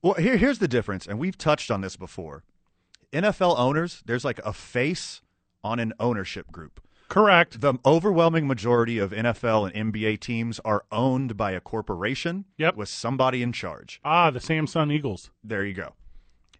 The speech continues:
Speaker 1: M L B owners is just one old white guy.
Speaker 2: Yeah.
Speaker 1: And they're in their own little club, and they're not gonna budge for a bunch of uppity cattle that wanna get fed better. They don't have to.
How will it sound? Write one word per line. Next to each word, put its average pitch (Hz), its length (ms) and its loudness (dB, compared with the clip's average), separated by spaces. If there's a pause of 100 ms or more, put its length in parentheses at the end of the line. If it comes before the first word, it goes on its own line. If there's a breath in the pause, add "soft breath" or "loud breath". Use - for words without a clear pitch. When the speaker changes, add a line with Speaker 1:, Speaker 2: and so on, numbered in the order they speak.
Speaker 1:
M 185 160 6
L 175 140 8
B 196 240 4
owners 117 360 4
is 110 200 -6
just 107 280 -4
one 135 640 0
old 120 360 4
white 98 300 -4
guy. 87 260 -16 (480)
Speaker 2:
Yeah. 92 180 -16 (840)
Speaker 1:
And 104 160 -8
they're 104 160 0
in 95 120 -4
their 85 160 -6
own 143 260 2
little 196 180 2
club, 156 560 0 (120)
and 92 180 -6
they're 87 80 -4
not 92 280 -2
gonna 160 180 -2
budge 127 580 0 (260)
for 98 220 -4
a 87 60 -4
bunch 110 260 -4
of 95 160 -8 (540)
uppity 147 400 2
cattle 123 640 0 (420)
that 98 140 -8
wanna 117 200 -2
get 120 140 -2
fed 117 340 -2
better. 82 360 -10 (600)
They 147 100 -2
don't 180 180 0
have 208 260 0
to. 71 220 -14